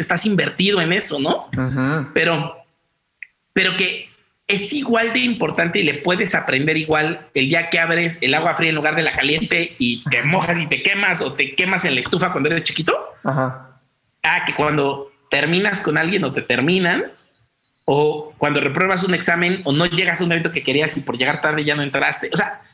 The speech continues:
Speaker 1: si te enseñaran a todo eso, dimensionarlo en el mismo lugar y decir, "Ok, estuvo chingón, se siente de la chingada, pero ¿qué puedo aprender de esto?"
Speaker 2: Sí.
Speaker 1: O,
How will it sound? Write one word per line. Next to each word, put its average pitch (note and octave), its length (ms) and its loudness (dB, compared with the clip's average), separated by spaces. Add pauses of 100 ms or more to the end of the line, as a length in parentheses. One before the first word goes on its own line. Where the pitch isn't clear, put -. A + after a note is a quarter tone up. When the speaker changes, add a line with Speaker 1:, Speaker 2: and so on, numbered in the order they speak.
(120)
Speaker 1:
si F3+ 160 -4
te F#3+ 80 0
enseñaran A3+ 460 2
a D#4+ 180 -2
todo G#3+ 220 2
eso, A3 220 -2
dimensionarlo D3+ 800 0
en E3+ 80 0
el C#3 140 0
mismo D#3+ 220 0
lugar C#3+ 240 0
y D3+ 40 0
decir, D3+ 440 -2 (840)
"Ok, - 220 -2
estuvo F#3 300 0
chingón, C3 300 -2
se C3 100 -2
siente E3 180 0
de D#3 60 0
la B2+ 100 -4
chingada, B2 420 -2
pero A2+ 160 -2
¿qué D#3 140 0
puedo E3+ 160 0
aprender C3 420 0
de - 60 -4
esto?" - 320 -4 (100)
Speaker 2:
Sí. - 180 -4
Speaker 1:
O, A#3+ 460 -2